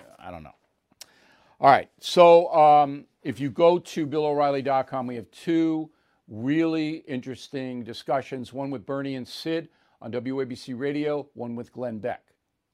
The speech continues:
Uh, they're radio discussions, and they are good. And both disagree with me to some extent. So that is there for you. Anybody can access that. You don't have to be a premium or concierge member.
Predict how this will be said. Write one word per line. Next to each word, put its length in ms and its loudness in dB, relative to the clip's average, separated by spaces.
Uh, 200 -6
they're 160 -8
radio 360 -2
discussions, 920 -6
and 220 -10
they 160 -8
are 200 -8
good. 280 -12
And 360 -8
both 400 -2
disagree 420 -6
with 140 -6
me 160 -6
to 100 -16
some 200 -10
extent. 340 -10
So 300 -8
that 260 0
is 140 -8
there 200 -2
for 300 -6
you. 340 -2
Anybody 400 0
can 140 -8
access 420 -8
that. 220 -4
You 60 -14
don't 80 -6
have 80 -8
to 60 -14
be 120 -8
a 40 -8
premium 400 -10
or 60 -12
concierge 580 -12
member. 220 -20